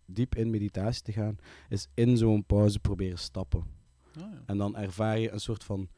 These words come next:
Speaker 1: niets, maar dat is heel contradictorisch, want tegelijkertijd ervaar je bijna alles.
Speaker 2: Mhm.
Speaker 1: En dat wordt dan in, in yoga-termen wordt dat kundalini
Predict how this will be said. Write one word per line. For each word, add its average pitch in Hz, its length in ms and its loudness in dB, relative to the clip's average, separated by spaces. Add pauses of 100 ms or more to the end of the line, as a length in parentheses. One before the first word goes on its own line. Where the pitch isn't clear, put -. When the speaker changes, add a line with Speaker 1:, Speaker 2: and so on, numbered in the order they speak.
(340)
Speaker 1:
niets, - 680 -4 (180)
maar 107 160 -2
dat 107 100 2
is 101 60 0
heel 143 180 2
contradictorisch, 131 920 -4 (120)
want 107 300 -4 (420)
tegelijkertijd 123 760 -4
ervaar 110 360 0
je 104 120 -2
bijna 95 280 0 (100)
alles. - 720 -2 (240)
Speaker 2:
Mhm. 117 300 -10 (160)
Speaker 1:
En 101 380 -2 (840)
dat 95 220 0
wordt 104 200 0
dan 101 360 -2 (520)
in, 95 300 -2
in 95 180 -2
yoga-termen 131 760 2
wordt 120 200 0
dat 95 200 -4
kundalini 131 680 -2